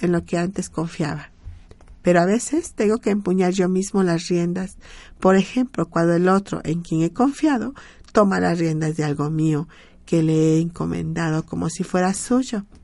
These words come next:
y pudiese controlarme y subyugarme en lugar de confiar. En consonancia conmigo, en algo que tenemos en común, debe, pues, lo mismo que yo,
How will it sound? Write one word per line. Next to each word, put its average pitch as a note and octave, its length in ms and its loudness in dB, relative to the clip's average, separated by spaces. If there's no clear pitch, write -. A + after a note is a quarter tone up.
y G3+ 80 -4
pudiese G3+ 500 2
controlarme F#3+ 800 -2
y G#3 120 4
subyugarme G3 760 0
en G#3 80 0
lugar E3+ 260 0
de E3 80 0
confiar. E3 480 -8
En E3+ 160 0
consonancia D#3+ 680 -2
conmigo, A3 640 -2
en D#3+ 200 -2
algo D3+ 220 -2
que D#3+ 100 -2
tenemos D#3 460 -2
en F#3+ 100 -2
común, C4 380 -2
debe, C4 300 6
pues, G#3 320 0
lo F#3 100 0
mismo F#3 360 -4
que G3+ 160 0
yo, G3 320 -2